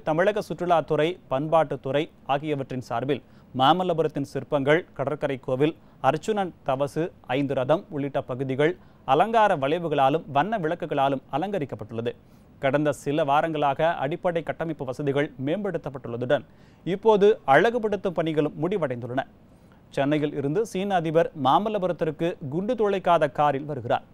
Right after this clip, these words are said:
அவர் வரும் வழியில் அவரை வரவேற்கும் வகையில் ஆறாயிரத்து எண்ணூறு மாணவ, மாணவியர் கலை நிகழ்ச்சிகளை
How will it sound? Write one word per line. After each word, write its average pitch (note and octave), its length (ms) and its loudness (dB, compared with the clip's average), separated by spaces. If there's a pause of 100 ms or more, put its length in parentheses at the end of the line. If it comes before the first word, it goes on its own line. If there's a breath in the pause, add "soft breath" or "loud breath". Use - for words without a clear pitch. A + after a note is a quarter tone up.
(500 soft breath)
அவர் C3 280 4
வரும் D#3 220 2
வழியில் C#3+ 340 0 (180)
அவரை D#3+ 220 2 (100)
வரவேற்கும் F#3 480 2
வகையில் E3 320 0 (460 soft breath)
ஆறாயிரத்து G3+ 540 2 (120)
எண்ணூறு E3 260 -2 (140)
மாணவ, E3 300 2 (120)
மாணவியர் C#3 520 0 (360 soft breath)
கலை G3+ 220 6 (100)
நிகழ்ச்சிகளை D3+ 480 -2